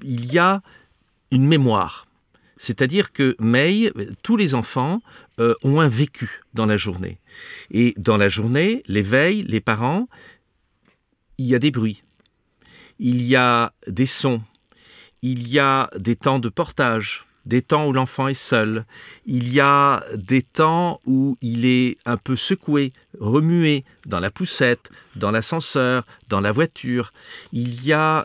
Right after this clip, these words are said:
euh, des moments de caresse, des moments de repas, des moments de digestion. Bref, tout ça fait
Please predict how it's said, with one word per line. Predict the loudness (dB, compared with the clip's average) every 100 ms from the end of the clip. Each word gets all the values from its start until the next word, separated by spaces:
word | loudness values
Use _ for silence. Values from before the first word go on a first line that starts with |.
| -6 -2
euh, | 0 0 -2
des | 0 0
moments | 2 2 4 2
de | 0
caresse, | 0 0 2 2 2 -2 -2
des | -2
moments | 0 2 0 0
de | -2
repas, | 0 -2 0 -2 -2 _ -20 -20 -20 _
des | -2 0
moments | 2 2 2 0
de | -2
digestion. | -2 -2 -4 -4 -4 -6 -18 _ -4
Bref, | 2 2 0 -16 _ -8
tout | -4
ça | -2 0 0 -2 -8 _ _ _ _
fait | -12 -6 2 2